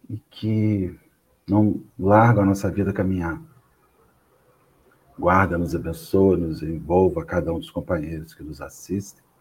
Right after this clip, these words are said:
e que ao final possamos ficar um pouco mais leves.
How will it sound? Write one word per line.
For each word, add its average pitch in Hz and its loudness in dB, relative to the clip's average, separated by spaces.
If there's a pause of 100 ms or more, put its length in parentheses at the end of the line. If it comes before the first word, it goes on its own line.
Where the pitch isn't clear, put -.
(300)
e 85 -6
que - -2
ao 92 6
final 92 2
possamos - 0
ficar - 0
um 92 0
pouco 95 0
mais 101 6
leves. - -8